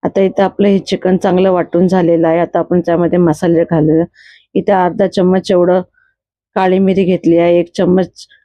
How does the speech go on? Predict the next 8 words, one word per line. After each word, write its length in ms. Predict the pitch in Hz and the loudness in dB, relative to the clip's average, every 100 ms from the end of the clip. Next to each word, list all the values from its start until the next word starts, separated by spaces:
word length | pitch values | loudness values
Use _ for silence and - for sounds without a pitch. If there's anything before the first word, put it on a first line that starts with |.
| - | -4
लाल 200 | 190 185 | 0 0
तिखट, 400 | 175 180 - 175 - _ _ _ - | -2 -4 -2 -4 -4 _ _ _ -8
अर्धा 320 | 180 160 190 | -6 -2 -2
चम्मच 460 | 180 180 180 175 196 | -2 0 0 0 0
एवढा 300 | 180 180 175 - _ - _ _ _ _ - | 0 0 -2 -6 _ -20 _ _ _ _ -8
जिरेपूड, 580 | 156 202 185 185 - 190 208 - | 0 2 2 -2 0 0 -2 -4
अर्धा 300 | 185 156 180 | -4 -2 -2
चम्मच 340 | 170 185 190 | 0 0 0